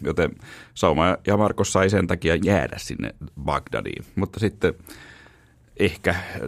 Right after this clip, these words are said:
vähän onnettomasti, mutta Markosin ja Sauman, ö, näkökulmasta ehkä onnekkaasti tämä Mar Denha otti ja kuoli. Ää, ja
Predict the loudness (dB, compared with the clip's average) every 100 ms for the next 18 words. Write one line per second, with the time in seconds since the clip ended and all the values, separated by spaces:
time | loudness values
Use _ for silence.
0 | -8 -8 -4 0 2 4 2 2 0 0
1 | 0 -2 0 2 2 0 -6 -8 -14 -14
2 | -14 -14 -6 0 0 0 0 2 0 0
3 | 0 2 0 -2 -10 -18 -20 -20 -20 -20
4 | -10 -8 -8 -6 -2 0 0 2 2 2
5 | 0 2 4 4 2 0 -2 -2 0 0
6 | 2 2 0 0 0 0 0 -2 -4 -4
7 | -4 _ _ -2 0 0 -2 -4 -8 -18
8 | -20 -16 -6 0 2 0 -2 -12 _ -2
9 | -2